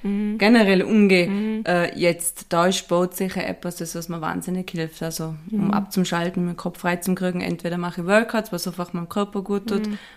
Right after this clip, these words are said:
Speaker 2: oder ich gehe dann einfach joggen, das tut mir
Speaker 1: Mhm.
Speaker 2: generell gut, und halt wandern.
Speaker 1: Ja.
Speaker 2: Äh, Natur ist wichtig und frische Luft.
Speaker 1: Ja.
Speaker 2: Das brauche ich.
Speaker 1: Voll.
Speaker 2: Und die Sonne.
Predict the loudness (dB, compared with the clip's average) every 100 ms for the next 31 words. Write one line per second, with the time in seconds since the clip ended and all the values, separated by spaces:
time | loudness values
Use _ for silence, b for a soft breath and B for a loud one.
0 | _ -2 2 2 0 0 -2 -4 -8 -2
1 | 0 0 0 0 0 -2 -4 -4 -2 -2
2 | 0 0 0 -2 -2 -2 -4 -4 -14 -8
3 | -4 -4 -4 -6 0 2 4 6 6 4
4 | 2 -4 B -6 -6 -4 -2 -2 -2 -2
5 | -2 0 0 2 2 0 -4 -6 -2 -2
6 | -2 -2 0 0 -4 -16 -14 -10 -8 -10
7 | -12 -10 -8 -10 -14 -18 -10 -4 -4 -4
8 | -10 -8 -4 -4 -4 -4 -2 -2 -8 _
9 | _ -10 -6 -2 2 4 4 2